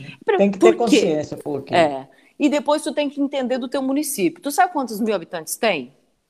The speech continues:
Speaker 1: Tu sabe qual é o pib? Tu sabe o que
Speaker 2: Uhum.
Speaker 1: que é investido na educação e na saúde? Quantos bairros tem? Qual é o bairro que mais precisa?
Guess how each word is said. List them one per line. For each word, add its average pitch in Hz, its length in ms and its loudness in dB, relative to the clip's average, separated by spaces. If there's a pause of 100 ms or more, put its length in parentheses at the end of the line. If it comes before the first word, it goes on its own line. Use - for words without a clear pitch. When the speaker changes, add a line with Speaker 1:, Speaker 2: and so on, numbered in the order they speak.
(100)
Speaker 1:
Tu - 120 -20
sabe 440 220 -2
qual 220 140 2
é - 20 4
o 180 80 4
pib? 170 580 -2 (300)
Tu 330 120 -6
sabe 381 200 2
o - 20 0
que 320 100 0
Speaker 2:
Uhum. - 40 -2
Speaker 1:
que 277 80 -6
é 262 40 -2
investido 202 500 -2
na 185 100 -4
educação 160 480 -6
e 156 40 -8
na 143 100 -8
saúde? 175 480 2
Quantos 233 380 -2
bairros 156 420 0
tem? 185 320 -2 (180)
Qual 339 160 4
é 294 80 6
o 247 40 2
bairro 190 340 0
que - 140 -12
mais 160 240 -8
precisa? 156 640 -2